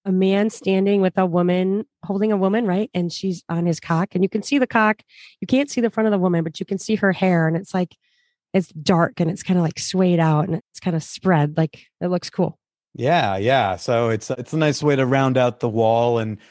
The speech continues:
Speaker 2: it's next to my slutty book tree. So I've, you know, I've got a bigger
Speaker 1: <laughs>
Speaker 2: bookshelf there, but this is, these are just all the sex books.
Speaker 1: I like this slutty book tree title. I need a slutty book tree. How fun is that?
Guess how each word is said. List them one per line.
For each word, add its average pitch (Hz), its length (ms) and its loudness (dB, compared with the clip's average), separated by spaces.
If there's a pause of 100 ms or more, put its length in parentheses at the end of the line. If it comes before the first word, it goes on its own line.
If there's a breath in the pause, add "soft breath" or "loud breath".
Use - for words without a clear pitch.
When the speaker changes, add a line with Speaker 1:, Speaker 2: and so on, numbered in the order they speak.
(180 soft breath)
Speaker 2:
it's 135 220 -10
next 139 260 0
to 151 80 -2
my 127 140 2
slutty 131 520 0
book 139 220 -2
tree. 123 340 -2
So 120 320 0
I've, 110 220 0
you 135 60 -4
know, 117 80 0
I've 117 80 0
got 143 180 4
a 233 100 -4
bigger - 220 2
Speaker 1:
<laughs> 107 40 -4
Speaker 2:
bookshelf - 440 2
there, 143 220 2
but 117 200 0 (360 loud breath)
this 156 420 2
is, 135 220 2 (100)
these 156 160 2
are 156 60 0
just 139 200 -2
all 135 140 2
the 120 140 -4
sex 117 340 -8
books. - 520 -20 (520 loud breath)
Speaker 1:
I 220 80 2
like 262 280 2
this 302 280 0
slutty 233 340 2 (140)
book 240 160 0 (140)
tree 226 340 -4
title. 202 600 2
I 165 100 0
need 269 180 -2
a 214 80 4
slutty 175 420 -4
book 160 260 -12
tree. 165 200 -6
How 220 200 2
fun 262 240 0
is 233 160 0
that? 214 340 -2